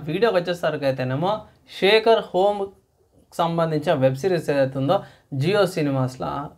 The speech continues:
ఆ, ఓటీటీ ప్లాట్‌ఫామ్స్‌లో రిలీజ్ అయిపోయింది, భయ్. దీనికి సంబంధించిన రివ్యూ తీసుకొచ్చిన చిన్న రిక్వెస్ట్ ఏంటంటే ఛానల్ అయితే సబ్స్క్రైబ్ అయితే చేసుకోండి లేటెస్ట్ అప్‌డేట్స్ కోసం. ఏందన్నా శేఖర్ హోమ్స్ అంటున్నావు అంటే, భయ్,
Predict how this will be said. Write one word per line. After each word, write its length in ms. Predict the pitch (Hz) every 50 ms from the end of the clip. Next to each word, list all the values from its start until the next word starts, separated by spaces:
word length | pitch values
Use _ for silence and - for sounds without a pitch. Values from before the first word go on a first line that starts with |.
| _ -
ఆ, 160 | 139 131 131
ఓటీటీ 340 | 127 127 131 131 151 139 139
ప్లాట్‌ఫామ్స్‌లో 600 | 131 131 131 127 127 - 139 131 131 - 139 127
రిలీజ్ 340 | 123 127 135 135 131 127 131
అయిపోయింది, 340 | 131 127 127 131 131 139 175
భయ్. 100 | 202 - - _ _ - -
దీనికి 200 | 147 160 156 -
సంబంధించిన 420 | 156 151 151 151 156 151 139 151
రివ్యూ 280 | 190 - 127 160 170 170
తీసుకొచ్చిన 520 | 160 156 151 147 - 165 151 - 185 196
చిన్న 360 | 208 196 - - 240 233 214
రిక్వెస్ట్ 380 | 160 135 131 131 147 147 - 156
ఏంటంటే 480 | 151 143 139 139 143 190 170 139 131 - - - _ _ - -
ఛానల్ 240 | 135 135 139 151 156
అయితే 360 | 151 151 - 175 139 127 123
సబ్స్క్రైబ్ 580 | 123 - 139 127 - - - 151 139 139 139 139
అయితే 180 | 139 135 147 147
చేసుకోండి 560 | 135 135 135 135 135 - 139 131 139 156 151
లేటెస్ట్ 380 | 135 135 131 139 135 135 -
అప్‌డేట్స్ 280 | 131 123 127 123 - -
కోసం. 260 | - 117 123 131 127 - _ _ _ _ _ _ _ _ _ _ - 175
ఏందన్నా 460 | 180 202 226 226 233 233 233 220 202
శేఖర్ 340 | - 202 196 185 202 208 214
హోమ్స్ 180 | 208 202 190
అంటున్నావు 340 | 202 190 180 180 185 180 170
అంటే, 300 | 165 160 156 151 151 160
భయ్, 180 | 165 190 190